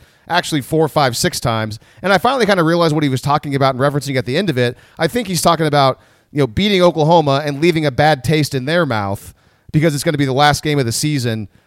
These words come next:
uh, and you're, you know, you're in Stillwater, and he's like, "Yeah, I, yeah, I'm, I'm gonna beat you, and then I'm gonna leave a bad taste in your mouth." So I think that's what he was referencing there. I just thought it was a weird thing for him to say.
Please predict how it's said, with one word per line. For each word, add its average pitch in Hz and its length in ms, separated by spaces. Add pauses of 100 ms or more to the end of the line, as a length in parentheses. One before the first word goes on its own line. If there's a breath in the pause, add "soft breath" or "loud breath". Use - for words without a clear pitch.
(120)
uh, 123 260
and 139 180
you're, 143 220
you 135 120
know, 123 60
you're 143 160
in 143 60
Stillwater, 131 460
and 123 80
he's 120 80
like, 131 100
"Yeah, 147 300
I, 139 120
yeah, 139 120
I'm, 113 100
I'm 123 220
gonna 123 260
beat 139 220
you, 147 80
and 139 120
then 120 120
I'm 127 80
gonna 127 100
leave 135 100
a 123 60
bad 131 220
taste 127 220
in 120 40
your 110 100
mouth." 104 380 (360 soft breath)
So 160 120
I 160 60
think 196 160
that's 185 160
what 175 100
he 151 80
was 135 140
referencing 135 400
there. 127 320 (260 soft breath)
I 180 80
just 220 160
thought 233 140
it 226 40
was 175 100
a 165 40
weird 151 260
thing 160 140
for 151 80
him 156 80
to 139 80
say. 147 460